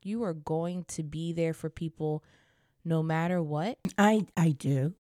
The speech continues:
Speaker 2: Because of my family, my father and my mother were the same. So I was brought up that way.
Speaker 1: Yeah.
Speaker 2: Um, and so I, I don't see me as trying to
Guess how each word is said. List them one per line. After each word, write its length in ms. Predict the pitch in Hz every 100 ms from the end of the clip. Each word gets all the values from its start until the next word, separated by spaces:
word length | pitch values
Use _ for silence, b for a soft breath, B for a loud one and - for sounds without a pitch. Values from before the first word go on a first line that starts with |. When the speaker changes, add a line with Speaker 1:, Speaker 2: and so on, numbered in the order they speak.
| _ _ _ _
Speaker 2:
Because 400 | 220 208 220 196
of 100 | 202
my 220 | 185 165 165
family, 800 | - 165 151 151 156 156 165 147
my 180 | - 165
father 580 | 160 185 185 190 214 220
and 100 | 208
my 160 | 180 175
mother 360 | 160 160 165
were 340 | 160 160 151 143 -
the 80 |
same. 480 | 143 - 151 120 123 - b b
So 340 | - 240 233 220
I 120 | 233
was 200 | 247 262
brought 300 | - 214 214
up 220 | 214 214
that 280 | - 113 -
way. 320 | 135 95 110 - _ b _ 175
Speaker 1:
Yeah. 340 | 175 170 160
Speaker 2:
Um, 200 | 156 160 - _ _ b _ -
and 180 | 269 262
so 180 | 285
I, 240 | 269 269 262 -
I 160 | 233
don't 300 | 240 262 262
see 540 | - - 262 294 294 226
me 440 | 185 170 160 160 -
as 580 | 160 160 165 160 151 - _ _
trying 680 | - - 196 190 196 190 190
to 500 | - - 160 156 151